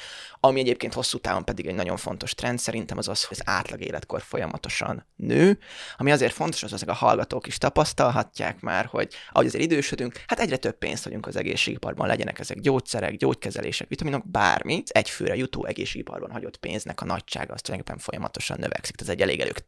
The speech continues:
elég erős támasztod ennek az iparágnak. Ö, magasabb hozam érdekében induló befektetőnek ez olyan, ami, iparág, amit szerintem érdemes belerakni a portfólióba, ö, valamilyen magasabb súlyozással. Ö,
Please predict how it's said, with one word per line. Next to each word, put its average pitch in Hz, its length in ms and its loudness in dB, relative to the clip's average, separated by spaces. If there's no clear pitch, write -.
elég 110 320 6
erős - 380 0
támasztod 78 540 0
ennek - 240 -6
az - 100 -10
iparágnak. - 640 -8
Ö, 104 220 -4
magasabb - 600 -4
hozam - 300 -8
érdekében - 540 -6
induló - 180 -8
befektetőnek - 680 -8
ez - 80 -12
olyan, - 160 -4
ami, - 220 -8
iparág, - 340 0
amit - 140 -4
szerintem - 260 -6
érdemes 151 300 -2
belerakni 170 380 -2
a 170 60 -2
portfólióba, 160 800 0
ö, 113 180 -6
valamilyen 87 360 0
magasabb - 340 -4
súlyozással. 185 920 2
Ö, 120 220 4